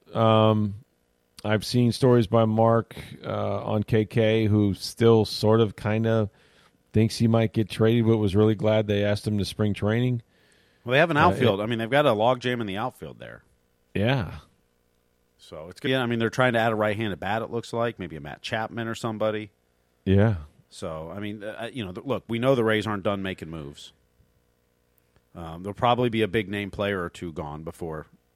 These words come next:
Speaker 2: the season begins.
Speaker 1: Yep.
Speaker 2: Uh, you know, I still think either a Kiermaier or Austin Meadows is probably gone before the season begins.
Speaker 1: Do you really?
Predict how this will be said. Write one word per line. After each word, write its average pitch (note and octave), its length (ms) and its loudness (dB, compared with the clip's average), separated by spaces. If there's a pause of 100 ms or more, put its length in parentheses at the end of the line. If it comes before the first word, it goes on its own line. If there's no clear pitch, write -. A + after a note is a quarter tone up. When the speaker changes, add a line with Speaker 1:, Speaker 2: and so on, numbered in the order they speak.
(320)
Speaker 2:
the G2 80 -14
season F2+ 320 -12
begins. C#2+ 480 -18 (460)
Speaker 1:
Yep. G2+ 220 0 (520)
Speaker 2:
Uh, F#2 120 -18
you G#2+ 140 -14
know, F2+ 100 -14
I F#2+ 80 -6
still B2+ 240 0
think A2 300 -4
either G2+ 200 -4
a F#2 60 -4
Kiermaier G2 460 -2
or G2 60 2
Austin F#2 280 -2
Meadows F2 360 -4
is D#2 80 -14
probably D2 400 -10
gone C#2+ 260 -14
before C#2 240 -16
the G2 60 -14
season - 300 -18
begins. - 380 -20 (680)
Speaker 1:
Do A2+ 120 4
you C#3 160 8
really? C3 300 4